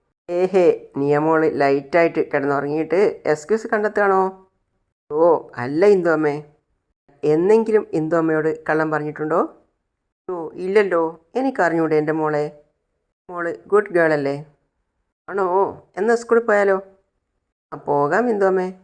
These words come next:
അപ്പോൾ എല്ലാവരോടും ടാറ്റ പറഞ്ഞിട്ട് വന്നേ." "ബൈ, ടാറ്റ." പോയി മുത്തം കൊടുക്കുകയാണ്. "ആ, ആയി. സൂക്ഷിച്ച് പോയിട്ട് വരണേ." "അപ്പേക്കൊരു വന്നേ." "ആ, ഉം, ശരി അമ്മേ, ഞങ്ങൾ വരുന്നു."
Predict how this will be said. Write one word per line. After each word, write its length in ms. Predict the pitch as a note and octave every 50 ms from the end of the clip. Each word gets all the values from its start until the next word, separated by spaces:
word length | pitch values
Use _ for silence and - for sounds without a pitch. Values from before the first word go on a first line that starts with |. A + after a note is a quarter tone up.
| _ _ _ _ _ _ _ _ _
അപ്പോൾ 240 | - - D#3+ - - -
എല്ലാവരോടും 520 | E3 E3 E3+ E3+ F3 F3 E3+ E3+ E3+ - -
ടാറ്റ 180 | E3+ D#3 D#3+ F#3
പറഞ്ഞിട്ട് 300 | E3+ F3 E3+ E3+ E3+ F3+
വന്നേ." 260 | E3+ E3 E3 E3 E3+ F3+ - _ _ _ _ _ _ _ _ _ _ _ _ _ _
"ബൈ, 160 | D#3+ D#3+ E3 E3
ടാറ്റ." 300 | - E3+ E3+ E3 - E3+ D#3+ D#3+ D#3+ D#3+ D#3+ E3 E3+ F3 _ _ _ _ _ _ _ _ _ _
പോയി 220 | D3+ D3+ D#3 D#3+ E3+
മുത്തം 300 | F3 E3+ E3+ E3+ F3 F3+
കൊടുക്കുകയാണ്. 420 | F#3 F3 D#3 - D#3 C#3 C3 - - _ _ _ _ _ _ _ -
"ആ, 80 | - C3 C3+ C#3 C3 - - - _ -
ആയി. 340 | E3 D3+ D#3 D3+ C#3+ C3 - - - - - _ -
സൂക്ഷിച്ച് 460 | - - E3+ E3+ E3+ F#3+ F#3 - D#3+
പോയിട്ട് 220 | D#3 D3 B2+ C#3+
വരണേ." 260 | C3+ A#2+ B2 C3 C#3 E3 B3 B3+ - - _ _ _ _ _ _ _ _ _
"അപ്പേക്കൊരു 400 | _ _ - G3 G3+ G#3 G#3 G#3+
വന്നേ." 480 | G#3+ G#3+ G#3 G#3 G#3 G#3+ A#3+ B3+ - - F#3
"ആ, 60 | F3 F3 E3+ E3 D#3 D3 C#3+ C#3 C3 C3 C#3+ - - _
ഉം, 140 | D#3+ D3+ D3
ശരി 220 | D3+ - F#3+ F#3 F#3+
അമ്മേ, 220 | F#3+ F3+ E3 D3+ D3 D3 - -
ഞങ്ങൾ 200 | D#3+ D#3+ D#3+ D#3+
വരുന്നു." 280 | E3 D#3 C#3+ C#3+ C#3+